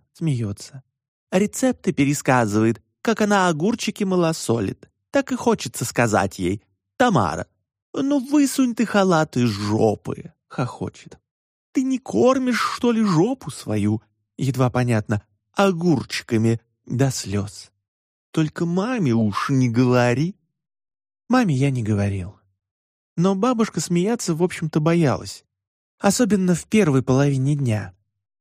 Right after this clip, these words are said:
«Утром насмеешься, вечером наплачешься», говорила она. Бабушка чувствовала, что в этом заключается закон жизни.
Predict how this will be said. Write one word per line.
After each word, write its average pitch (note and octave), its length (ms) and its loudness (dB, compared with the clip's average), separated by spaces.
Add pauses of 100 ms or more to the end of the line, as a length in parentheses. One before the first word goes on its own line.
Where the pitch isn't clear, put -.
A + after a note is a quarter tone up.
«Утром G#3 340 2
насмеешься, G#3 880 0 (120)
вечером C3+ 480 -2
наплачешься», A#2 720 0
говорила G#2 480 0
она. G#2 280 -4 (640)
Бабушка G#3+ 420 0
чувствовала, C3 760 -2 (320)
что - 280 0
в G3 60 -2
этом A3 220 0
заключается E3+ 600 -2
закон D#3+ 320 -2
жизни. C#3+ 480 -2